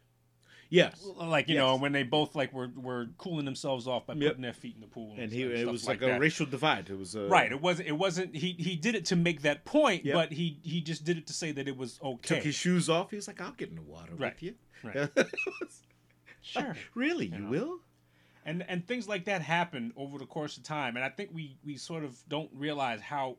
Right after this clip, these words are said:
Speaker 2: influential
Speaker 1: Yes.
Speaker 2: those things are.
Speaker 1: Yeah.
Speaker 2: I mean, it happens in, it happens in sports a lot
Speaker 1: Mm.
Speaker 2: when it happens. I remember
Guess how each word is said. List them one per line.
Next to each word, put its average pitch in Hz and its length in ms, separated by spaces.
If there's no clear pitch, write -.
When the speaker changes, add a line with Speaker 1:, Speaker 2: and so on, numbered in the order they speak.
Speaker 2:
influential 135 880
Speaker 1:
Yes. - 260
Speaker 2:
those 131 240
things 120 300
are. 107 240
Speaker 1:
Yeah. 147 100
Speaker 2:
I 135 40
mean, 143 100
it 131 40
happens 151 360
in, 123 160
it 127 60
happens 160 280
in 143 80
sports 175 400
a 123 60
lot 104 260
Speaker 1:
Mm. 117 340
Speaker 2:
when 135 120
it 131 60
happens. 123 320
I 131 40
remember 131 320